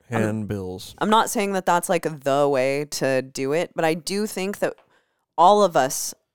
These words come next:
Speaker 1: are really s-, guilty of relying too much on the internet and w-,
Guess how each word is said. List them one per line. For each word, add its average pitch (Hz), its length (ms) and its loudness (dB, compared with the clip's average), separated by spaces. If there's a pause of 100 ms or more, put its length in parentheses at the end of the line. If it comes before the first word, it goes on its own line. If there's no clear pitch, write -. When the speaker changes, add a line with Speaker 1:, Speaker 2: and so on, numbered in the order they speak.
(380)
Speaker 1:
are 156 160 4
really 175 420 0
s-, - 300 -6 (220)
guilty 180 520 0
of 147 340 -4
relying 139 600 -2
too 135 280 -8
much 127 280 -6
on 123 120 -6
the 117 120 -12
internet 120 340 -10 (540)
and 151 220 0
w-, 147 180 -14